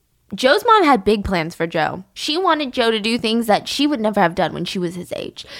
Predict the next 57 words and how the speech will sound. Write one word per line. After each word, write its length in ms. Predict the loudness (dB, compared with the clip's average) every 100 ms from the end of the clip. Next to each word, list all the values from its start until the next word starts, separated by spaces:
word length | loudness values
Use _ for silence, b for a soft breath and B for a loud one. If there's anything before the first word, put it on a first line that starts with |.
| B
You 100 | 4
know 80 | 6
the 80 | 4
parents 460 | 0 2 0 -2
that 120 | -4
have 140 | 0 4
all 140 | 4
those 200 | 4 0
high 300 | 0 0 2
expectations 760 | 0 -4 -10 -4 -2 0 -2 0
for 120 | 2
their 120 | 2
children? 540 | 2 0 2 2 2 -2 B B
She 160 | B -2
was 160 | -2 0
kind 200 | -2 0
of 60 |
like 240 | 0 0 0
that. 240 | -4 -6 -12 _ _
She 280 | -10 -4 -2
just 180 | -2 0
wanted 340 | 0 2 0
Joe 360 | 2 2 2 0 -2
to 120 | -4
bring 280 | -2 -2 0
in 140 | 0
the 100 | 0
dough, 360 | 2 0 0 -2
okay? 240 | -2 -2
She's 280 | -2 -4 -4
like, 180 | -6 -4
"You 140 | -2
need 200 | 0 2
to 100 | 0
start 340 | -2 0 0 2
earning 280 | 2 2 2
your 120 | -2
keep 280 | -2 -2 2
around 300 | 4 4 2
here. 140 | 0
You 180 | 0 2
need 180 | 2 0
to 60 | 2
start 220 | 2 2
paying 260 | 2 0
for 80 | -2
the 80 | -2
groceries." 800 | 2 4 4 2 -2 -2 -10 -18 b b b
She 220 | -8 -8
told 240 | -4 -4 -4
him, 180 | -6 -8 -18 _ -20
"You're 80 | -12
gonna 120 | -10
be 100 | -8
a 40 |
big 200 | -8 -10
star. 360 | -12 -12 -12 -12